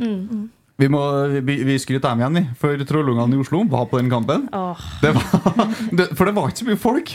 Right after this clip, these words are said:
Speaker 3: på tribunen, <laughs> men det var tre-fire stykker fra Trollungene i Oslo her. Jeg synes det er helt nydelig.
Speaker 1: Åh,
Speaker 3: Det har
Speaker 1: jeg
Speaker 3: vært
Speaker 1: er
Speaker 3: med.
Speaker 1: så fan!
Speaker 3: <laughs> Ja, de er, de er helt, helt konge. Vi, vi kommer tilbake til dem etterpå her også.
Speaker 1: <laughs>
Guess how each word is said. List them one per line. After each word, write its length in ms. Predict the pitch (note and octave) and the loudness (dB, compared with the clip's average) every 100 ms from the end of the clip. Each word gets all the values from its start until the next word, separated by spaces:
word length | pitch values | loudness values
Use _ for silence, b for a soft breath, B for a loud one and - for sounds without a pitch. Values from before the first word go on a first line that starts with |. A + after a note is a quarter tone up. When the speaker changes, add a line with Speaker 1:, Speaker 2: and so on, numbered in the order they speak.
| - | -2
Speaker 3:
på 80 | D#4 | -2
tribunen, 800 | - A3+ - A#3+ F#3 C#4+ C4 C4+ - | 0 0 2 2 4 2 2 -2 -6
<laughs> 240 | - B3 F#3+ | -12 -2 2
men 160 | G3+ F#3+ E3 | 2 0 0
det 80 | F3+ | 2
var 220 | F3+ F3+ | 2 0
tre-fire 400 | A3+ G3 F3+ F3+ | 0 0 2 2
stykker 320 | E3 D#3+ C#3+ | 2 0 0
fra 140 | D#3+ D#3 | 0 0
Trollungene 400 | E3+ D3+ B2+ C#3+ | 0 0 0 -2
i 60 | |
Oslo 160 | C#3+ - | -2 -2
her. 80 | - | -2
Jeg 160 | G#2+ C3+ | -2 -2
synes 140 | B2 | 0
det 80 | B2 A#2+ | -2 0
er 220 | B2+ - - - | -2 -4 -12 -4
helt 340 | C#3+ B2+ D3 E3+ | 0 0 0 0
nydelig. 240 | E3 A#2+ | 0 2
Speaker 1:
Åh, 140 | C#3+ - | 0 0
Speaker 3:
Det 140 | A3+ | 2
har 20 | |
Speaker 1:
jeg 80 | D3 | 2
Speaker 3:
vært 140 | D#3+ B3+ | 0 0
Speaker 1:
er 80 | |
Speaker 3:
med. 80 | F3 | -2
Speaker 1:
så 120 | G#3+ | -2
fan! 460 | G#3 - A3+ D4 F4+ A3 | -6 -4 -2 0 2 2
Speaker 3:
<laughs> 180 | F#3 F#3 | 0 -2
Ja, 160 | F#3 - B B B B | -2 -4 B B B B
de 160 | _ E3 D#3+ | _ 0 2
er, 320 | D3+ D#3 D3+ D3+ | 2 0 0 -2
de 80 | D#3+ | -2
er 160 | D#3 D#3 D#3 | -2 -2 -2
helt, 420 | D3+ E3+ F#3+ - - | 0 0 -4 -10 -2
helt 320 | D3+ D3 C#3+ | 0 -2 -2
konge. 300 | C3 C3 C#3+ - - | 0 0 -2 -4 -2
Vi, 100 | C#3+ D3 D3+ D3 | 0 0 0 0
vi 80 | C#3 | 0
kommer 220 | D3+ G#3 | -2 0
tilbake 340 | F3+ C3 B2 | 0 -2 -2
til 80 | C#3 | 0
dem 160 | C3+ - | 0 0
etterpå 240 | B2 - | 2 2
her 140 | C3 | 2
også. 180 | D#3 G#3+ | -2 -4
Speaker 1:
<laughs> 40 | B | B